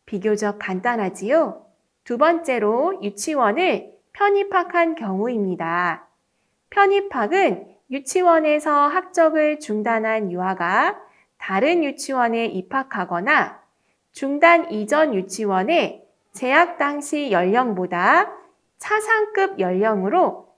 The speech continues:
다시 입학하는 것을 말합니다. 세 번째로 전학입니다. 전학이란 전출과 전입을 포함하며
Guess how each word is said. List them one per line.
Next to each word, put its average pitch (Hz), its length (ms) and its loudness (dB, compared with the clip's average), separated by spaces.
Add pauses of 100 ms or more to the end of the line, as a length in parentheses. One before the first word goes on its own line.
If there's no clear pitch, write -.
(100)
다시 247 460 -2
입학하는 247 600 -4
것을 311 440 -2
말합니다. 185 760 -4 (1300)
세 392 200 0
번째로 294 800 2
전학입니다. 202 1160 -2 (640)
전학이란 254 880 0 (220)
전출과 294 800 2
전입을 208 720 0
포함하며 277 1000 2